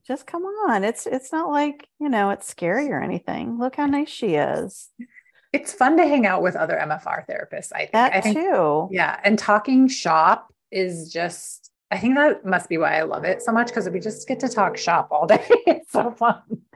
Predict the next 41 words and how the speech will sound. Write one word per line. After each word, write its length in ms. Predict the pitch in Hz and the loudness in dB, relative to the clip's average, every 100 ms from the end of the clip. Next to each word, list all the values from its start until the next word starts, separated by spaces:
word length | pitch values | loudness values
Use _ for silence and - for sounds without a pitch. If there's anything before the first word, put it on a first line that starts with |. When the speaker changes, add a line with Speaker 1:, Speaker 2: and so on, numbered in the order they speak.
| _ | _
Speaker 1:
Well, 240 | 294 294 269 | 2 4 4
and 160 | 269 | 2
it 140 | 269 269 | 0 0
doesn't 240 | 254 269 | -2 -2
Speaker 2:
Sure. 60 | 214 | -6
Speaker 1:
necessarily, 520 | 233 - 254 233 214 | -8 -4 0 0 0
like, 240 | - 202 - | -2 -4 -4
even 340 | - 196 220 208 | -6 -6 -4 -2
though 240 | 185 185 | 0 2
I 140 | 180 170 | 0 -2
finished 520 | - 165 160 - - | -6 -8 -8 -12 -8
coaching, 720 | 156 170 - 196 151 151 160 _ _ _ _ _ _ _ _ _ _ _ | -4 -4 -4 -8 -6 -6 -8 _ _ _ _ _ _ _ _ _ _ _
um, 440 | 185 165 156 - - _ _ _ _ | -4 -4 -4 -8 -14 _ _ _ _
nine 280 | 165 160 160 | -6 -4 -4
months 280 | 160 165 - | -4 -6 -8
ago, 580 | 190 220 226 233 240 240 _ - | -6 -4 -2 -2 -6 -10 _ -8
I 80 | 202 | -2
mean, 140 | 202 | 2
Speaker 2:
Mm-hmm. 40 | 208 | 2
Speaker 1:
I 20 | 202 | -2
still 420 | - 185 180 185 | -6 -2 -2 0
have 180 | 190 170 | 0 -2
an 120 | 160 | -2
access 500 | 151 160 - 180 165 147 | -4 -4 -6 -8 -8 -6
to 200 | 160 156 | -4 -2
many 260 | 160 165 | -4 -4
of 40 | 185 | -4
those 200 | 160 156 | -4 -6
people. 460 | - 151 - 170 175 | -8 -6 -4 -2 -2
I 100 | 165 | -4
still 460 | - 170 165 165 | -6 -2 0 0
Speaker 2:
Mm-hmm. 100 | 190 214 _ _ _ _ _ _ _ | -4 -16 _ _ _ _ _ _ _
Speaker 1:
See 140 | - 160 | -8 -4
them 200 | 170 165 | -4 -2
on 160 | 156 | -2
Instagram, 840 | - 247 - - 262 247 240 233 185 | -4 -6 -6 -8 -4 -2 0 -2 -2
interact 500 | 143 147 180 208 208 | -4 -4 -4 -4 -6
with 140 | 202 | -10
them. 360 | 202 196 196 180 | -6 -2 -2 -4
We 100 | 156 | -6
still 400 | - 156 156 | -8 -8 -8